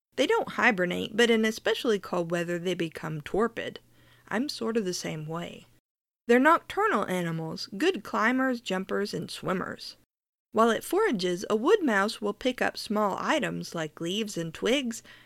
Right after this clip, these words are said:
and place them in conspicuous locations to mark certain areas. As far as researchers know, wood mice and humans are the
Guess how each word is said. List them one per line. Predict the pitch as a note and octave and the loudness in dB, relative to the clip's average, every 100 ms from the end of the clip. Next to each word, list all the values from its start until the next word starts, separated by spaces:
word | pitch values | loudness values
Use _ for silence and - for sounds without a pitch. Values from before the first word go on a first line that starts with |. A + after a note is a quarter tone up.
| - | -4
and | A3+ | -4
place | - C#4 F#4+ | 0 0 0
them | - A3+ | -2 -2
in | G#3 G3+ | 0 -2
conspicuous | F#3 F#3 - D4 - A#3 F#3+ - F#3 | -6 -8 -6 -8 -2 0 0 -2 -6
locations | E3+ - E4 G4 G3 F#3 G3+ - | -6 -4 -4 -2 -2 -4 -6 -6
to | D4 | -2
mark | G#3+ F3 - | 0 0 -4
certain | - E3 C3+ B2 | -6 -6 -6 -6
areas. | - A#3 - - - - - _ _ _ _ _ - | -2 0 0 -4 -12 -14 -20 _ _ _ _ _ -2
As | A3+ - | -2 0
far | D#4+ G#4+ | 0 0
as | A#3+ | 0
researchers | F#3 G#3 A3+ A#3+ - F3 E3 | -2 -2 0 -4 -2 -6 -4
know, | D#3+ F3 A#3+ F4 - _ - | -4 -2 -2 -2 -8 _ -6
wood | F#3 F#4+ G#4+ | 4 4 4
mice | F4+ D#4+ - | 0 0 -2
and | G#3+ G3+ | -4 0
humans | B3+ E4+ E3+ D#3+ | 0 0 -2 -4
are | - F#3+ | -2 0
the | G3+ | 0